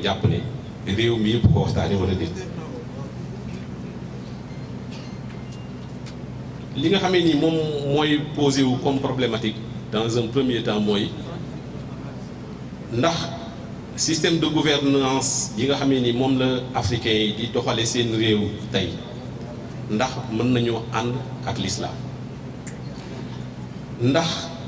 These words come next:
lëkkaloo bi nga xamee ni moom la système de gouvern-, système de gouvernance yooyu ak système politique yi di lëkkaloo ak diine ji,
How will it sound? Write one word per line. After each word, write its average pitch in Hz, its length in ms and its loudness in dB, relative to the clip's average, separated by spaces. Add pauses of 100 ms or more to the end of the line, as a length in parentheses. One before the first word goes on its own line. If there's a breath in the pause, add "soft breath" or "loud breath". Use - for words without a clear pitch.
(960)
lëkkaloo 160 920 4
bi 135 100 2
nga 147 80 2
xamee 139 300 4
ni 110 200 4
moom 139 220 6
la 135 80 4 (260)
système 127 440 0
de 120 80 2
gouvern-, 123 560 2
système - 320 0
de 135 80 2
gouvernance 120 540 2
yooyu 107 300 4 (500)
ak - 160 0
système - 420 2
politique - 400 2
yi - 140 -2 (360)
di 123 140 6 (120)
lëkkaloo 131 540 4
ak - 120 0 (960)
diine 131 280 4
ji, - 180 0